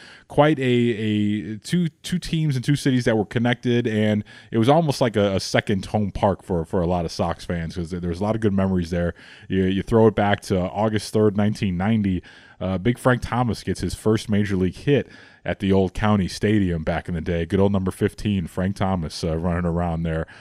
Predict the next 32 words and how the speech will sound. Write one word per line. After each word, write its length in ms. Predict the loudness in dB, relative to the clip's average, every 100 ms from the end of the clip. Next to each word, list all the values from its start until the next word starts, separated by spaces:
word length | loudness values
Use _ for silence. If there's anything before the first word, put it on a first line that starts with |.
| -8
Uh, 60 | -6
s-, 220 | -6 -4
looked 160 | -2 2
like 120 | 2
they 140 | 0
took 200 | 0 -2
him 100 | -4
fresh 280 | 0 2 4
off 160 | 2 2
the 80 | -2
field 340 | 0 2 4
at 120 | 4
Auburn. 460 | 6 4 4 2 0 -8 -10
Uh, 200 | -4 -2
very 400 | -4 -4 0 2
svelte, 480 | 2 -4 0 2 0 -2
but 120 | -4
still 380 | 2 2 4 0
a, 220 | -2 -4
a 40 |
beast. 460 | -2 0 0 -4 -14 -20 -18 -6
Uh, 60 | -4
his 120 | -2
first 280 | 2 2 2
major 220 | 0 0
league 160 | 0 0
hit 180 | 0 -2 -8
up 160 | -8 0
there 180 | 0
being 220 | 2 0 -4
a 60 |
triple. 500 | -4 -2 2 2 0